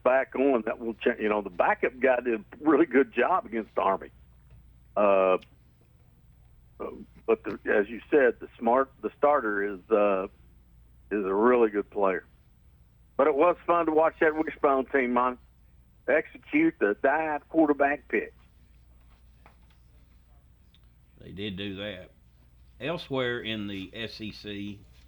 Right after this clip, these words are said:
Speaker 2: last week, uh, you had L S U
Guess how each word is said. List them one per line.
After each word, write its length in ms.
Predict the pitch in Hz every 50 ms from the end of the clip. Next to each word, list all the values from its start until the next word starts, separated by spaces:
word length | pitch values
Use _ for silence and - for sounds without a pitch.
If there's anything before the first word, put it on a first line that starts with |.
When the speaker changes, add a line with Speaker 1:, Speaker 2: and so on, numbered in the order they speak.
| - _ - - _ - - _ _ -
Speaker 2:
last 340 | 90 95 95 92 92 - -
week, 480 | 98 98 98 104 110 113 104 - - 92
uh, 320 | 90 87 85 85 82 82 85
you 140 | 85 90 92
had 160 | 101 95 98
L 180 | 107 110 110
S 140 | 113 117 104 - -
U 320 | 120 120 123 120 117 113